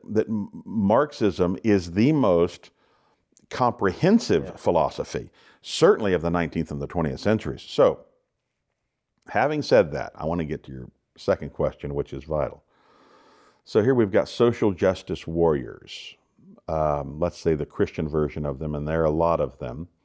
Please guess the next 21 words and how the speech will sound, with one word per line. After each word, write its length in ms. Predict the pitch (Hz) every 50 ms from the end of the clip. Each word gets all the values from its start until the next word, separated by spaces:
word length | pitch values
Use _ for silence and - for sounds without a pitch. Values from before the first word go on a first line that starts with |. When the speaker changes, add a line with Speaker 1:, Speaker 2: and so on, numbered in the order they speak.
| _ _ - - _ _ _ _ _ _ _ _ _ _ _ _
Speaker 1:
who 120 | - 104 98
think 240 | - 123 120 117 -
that 140 | 110 98
they're 140 | - 104 98
doing 280 | 92 95 95 92 92 87
the 120 | 85 82
Lord 280 | 80 80 85 85 82 71
a 80 | 71
service 580 | - - - 87 80 76 67 69 76 - - -
by 380 | - 101 87 85 82 80 80 80
basically, 1000 | 69 80 78 82 92 98 101 - - - 76 - - 80 78 76 76 78 82 - _ -
um, 400 | 85 80 78 76 76 76 76 - _ _ _ _ _ _ _ _ _ _ _ _ _ _ - - _ -
embracing, 1000 | 104 92 87 82 76 90 92 101 113 113 - - - 113 104 101 101 98 92 - _ -
uh, 180 | - 90 85 82
Marxism 840 | 85 85 90 92 90 - - - 78 71 - 76 73 71 71 78 - _ -
and 180 | 87 82 78
putting 280 | - - 92 82 85 82
on 140 | 80 78 78
a 40 | 76
Christian 440 | - - - - - - 82 80
costume, 760 | 80 - - 135 135 - - - - 78 67 60 64 92 113